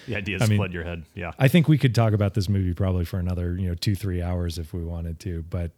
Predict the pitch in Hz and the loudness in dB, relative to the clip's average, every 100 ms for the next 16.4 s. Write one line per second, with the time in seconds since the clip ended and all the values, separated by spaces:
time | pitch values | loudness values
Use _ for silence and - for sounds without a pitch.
0 | - 87 85 117 107 139 127 147 135 131 | -4 -4 -2 0 2 0 2 2 4 4
1 | 185 165 170 160 - 139 147 160 143 143 | 2 2 -2 -2 -4 -2 0 2 2 2
2 | 139 147 139 131 147 - - 120 135 123 | 0 0 0 -2 -4 -4 -2 0 2 0
3 | 110 147 120 110 95 - _ - 113 113 | -2 -4 -2 0 -2 -12 _ -4 0 2
4 | - - 110 113 101 - 113 101 101 87 | 0 0 2 4 2 0 0 0 0 -2
5 | 92 90 80 90 92 90 98 104 110 104 | -2 -4 -4 -4 -2 0 0 0 0 0
6 | 95 95 95 - - - _ 104 107 107 | 2 0 -2 -6 -20 -20 _ 2 4 4
7 | - - 104 - 110 95 98 98 90 - | 2 -2 -2 -2 0 2 0 -2 -4 -4
8 | 98 104 - 92 87 87 90 - - _ | -2 -2 -2 -4 -4 -4 -8 -12 -20 _
9 | - 104 101 107 120 143 156 151 143 - | -2 2 2 2 4 4 4 4 2 0
10 | 143 131 120 - 117 104 101 - 98 101 | 0 0 0 0 0 2 0 0 0 0
11 | 95 90 87 - - 101 98 95 87 92 | 0 -2 -6 -14 -6 0 0 2 0 -4
12 | 85 - 92 87 82 90 92 82 90 85 | -6 -6 -4 -4 -4 -4 -4 -4 -6 -8
13 | - - - 98 87 120 113 107 101 101 | -8 -10 -6 -6 -4 2 4 4 2 2
14 | 98 90 95 95 90 - - 90 90 90 | 0 -2 -2 -2 -4 -6 -6 -4 -6 -8
15 | 87 101 92 92 101 92 90 82 - 87 | -8 -10 -10 -8 -6 -6 -6 -8 -10 -12
16 | 82 90 - 95 | -12 -14 -16 -18